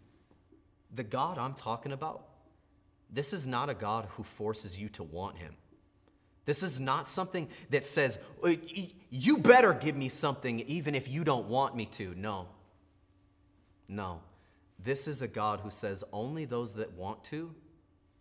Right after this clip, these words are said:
I, I would ask something from them if they'd be, if they'd want to give it." But look at how crazy of a gift he's asking of.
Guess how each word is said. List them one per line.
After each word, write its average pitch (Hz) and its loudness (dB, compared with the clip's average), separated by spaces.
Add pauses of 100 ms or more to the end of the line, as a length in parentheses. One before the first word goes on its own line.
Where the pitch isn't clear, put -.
(1080)
I, 104 -4 (600)
I 110 -4
would 104 -2
ask 107 -8
something 82 -10
from 80 -14
them 73 -18 (720)
if 110 -10
they'd 101 -6
be, 98 -8 (120)
if 107 -12
they'd 92 -8
want 92 -8
to - -12
give 82 -12
it." 78 -16 (880)
But 101 -8
look 123 -6
at 170 -10
how 139 -10 (380)
crazy 110 -6 (920)
of 110 -4
a 95 -4 (180)
gift 98 -8
he's 92 -12
asking 85 -10
of. 76 -18